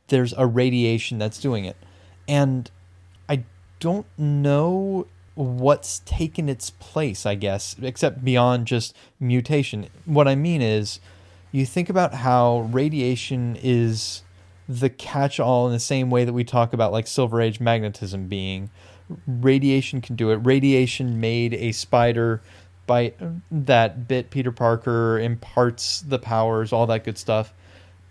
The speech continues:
And I don't know if it's just that we understand radiation better as a society and cultural mainstream that, oh,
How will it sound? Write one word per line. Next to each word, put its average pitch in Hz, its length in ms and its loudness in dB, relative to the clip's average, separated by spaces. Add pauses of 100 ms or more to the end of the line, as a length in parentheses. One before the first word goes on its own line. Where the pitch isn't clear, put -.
(120)
And 127 520 0 (140)
I 156 80 2
don't 185 160 2
know 180 220 2
if 180 160 -4
it's - 320 -6
just - 460 -4
that 117 320 0 (840)
we 127 380 0
understand 127 760 0
radiation 131 640 0
better 120 420 2
as 110 560 0
a 113 240 0
society 117 680 0
and 110 240 -4 (140)
cultural 123 400 -4
mainstream 110 520 -4
that, 113 200 2
oh, 110 300 0